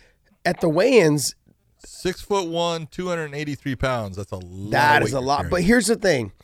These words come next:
Speaker 1: I think also, too, the fact that he is a little heavier, I was afraid he was gonna lose, he was gonna get down to, like, two fifty, wouldn't be able to pack as much punch as he did in the first fight.
Speaker 2: Yeah.
Speaker 1: And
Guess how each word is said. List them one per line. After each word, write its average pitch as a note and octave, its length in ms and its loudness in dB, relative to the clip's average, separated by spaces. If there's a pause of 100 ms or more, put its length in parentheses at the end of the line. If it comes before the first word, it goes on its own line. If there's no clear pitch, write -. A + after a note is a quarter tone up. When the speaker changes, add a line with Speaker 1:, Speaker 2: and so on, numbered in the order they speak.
(680)
Speaker 1:
I F#3 280 4
think G#3+ 360 -2
also, D#3+ 380 0
too, D#3+ 340 2
the C#3+ 120 -2
fact D3 340 -2
that C#3 100 -4
he C3 140 0
is D#3+ 100 -2
a E3+ 60 -2
little F#3 140 0
heavier, F#3+ 480 0
I F3 160 2
was A#3+ 120 0
afraid E3 300 -2
he E3 80 4
was C#3+ 100 0
gonna D3 160 2
lose, C#3 400 2 (100)
he C#3 120 0
was C3 80 2
gonna C#3 120 2
get C3+ 100 -4
down C#3 140 -2
to, C3+ 60 -2
like, B2+ 140 -4
two C#3 180 -4
fifty, E3+ 380 -4
wouldn't B2+ 260 -2
be C3+ 60 -2
able B2+ 100 0
to A#2+ 60 -8
pack B2+ 340 -6
as A2+ 100 -10
much A2+ 280 -8
punch A#2 260 -6
as G#2+ 120 -12
he A2 80 -8
did A2 120 -4
in G#2 120 -6
the G2+ 80 -8
first A2 280 -10
fight. A2+ 340 -6 (680)
Speaker 2:
Yeah. F2+ 200 -12 (200)
Speaker 1:
And C#3 460 0